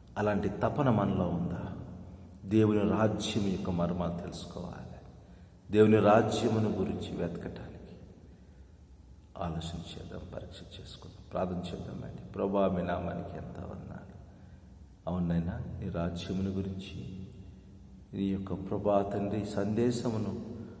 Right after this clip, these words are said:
సత్యాలు తెలుసుకోవడానికి మనసు దయచేయండి. వాక్యం వింటున్న ప్రతి ఒక్కరిని బలపరచమని యేసుక్రీస్తు నామములో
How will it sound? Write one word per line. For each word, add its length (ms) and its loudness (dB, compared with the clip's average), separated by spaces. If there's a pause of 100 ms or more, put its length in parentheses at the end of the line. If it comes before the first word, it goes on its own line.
(340)
సత్యాలు 720 4
తెలుసుకోవడానికి 880 -2
మనసు 340 -4
దయచేయండి. 720 -10
వాక్యం 380 0
వింటున్న 260 -4
ప్రతి 340 -4
ఒక్కరిని 240 -4
బలపరచమని 840 -8
యేసుక్రీస్తు 640 -8
నామములో 300 -8